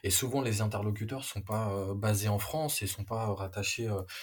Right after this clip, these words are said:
euh, rattachés au siège qui, qui, qui n'est souvent pas en France. Euh, et du coup, euh, c'est bien quand l'interlocuteur paye puisse se faire comprendre et comprendre ses autres interlocuteurs,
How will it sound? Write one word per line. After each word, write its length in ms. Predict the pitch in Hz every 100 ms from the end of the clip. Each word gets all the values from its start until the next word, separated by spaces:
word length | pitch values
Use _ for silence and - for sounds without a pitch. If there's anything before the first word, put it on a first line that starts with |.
| - - - -
euh, 340 | 98 95 90
rattachés 520 | 87 92 95 104 - 110
au 80 |
siège 260 | 104 - 117
qui, 360 | - 104 95 95
qui, 160 | -
qui 220 | - 107 101
n'est 100 | 104
souvent 320 | - 117 113
pas 140 | 107
en 100 | 98
France. 400 | 98 196 202 - - - - - _
Euh, 340 | 107 98 98 107
et 140 | 117 117
du 160 | 117
coup, 280 | 113 165 175
euh, 240 | 151 117 113
c'est 240 | - 110
bien 260 | 107 131 143
quand 160 | 120
l'interlocuteur 800 | 113 107 107 107 110 - 107 - -
paye 300 | 131 143 107 104 -
puisse 340 | - 135 135
se 140 | -
faire 260 | 107 110 -
comprendre 400 | - 110 135 127 143
et 100 | -
comprendre 500 | 113 107 139 143 123
ses 220 | - 104
autres 140 | 110
interlocuteurs, 720 | 107 98 101 101 - 143 156